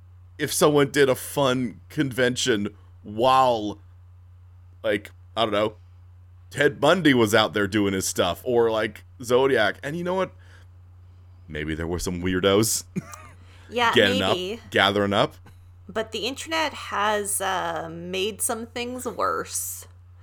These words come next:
Speaker 1: Yeah.
Speaker 2: Also, they will not take this seriously enough. Like, throughout the episode, no one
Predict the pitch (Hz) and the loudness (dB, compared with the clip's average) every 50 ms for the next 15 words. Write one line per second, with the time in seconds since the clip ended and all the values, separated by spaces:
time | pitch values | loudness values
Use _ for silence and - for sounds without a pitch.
0 | - - - - 160 - - - 320 370 359 - 339 277 262 247 - 233 226 294 | -20 -20 -14 -10 -10 -4 2 2 2 4 2 0 0 0 -2 -2 -4 -4 -4 -4
1 | 302 262 349 339 311 311 339 466 508 - - - 339 - - - 381 359 - - | -2 0 0 2 4 6 6 6 4 2 -6 -8 -8 -6 -4 -4 -2 -2 -2 -2
2 | - 180 196 208 214 233 - - 196 175 156 147 139 - - - - 220 214 - | -2 -2 2 2 2 2 0 -2 -4 -4 -4 -4 -4 -4 -6 -6 -6 -8 -8 -8
3 | - - 277 302 330 381 370 - 311 226 233 - - - 220 185 175 170 175 - | -8 -6 -2 0 0 0 0 -2 -4 -4 -4 -4 -6 -2 0 0 0 0 -2 -8
4 | - - - - - 202 202 226 240 262 302 403 453 480 | -18 -20 -20 -14 -8 -2 2 4 4 6 6 4 2 2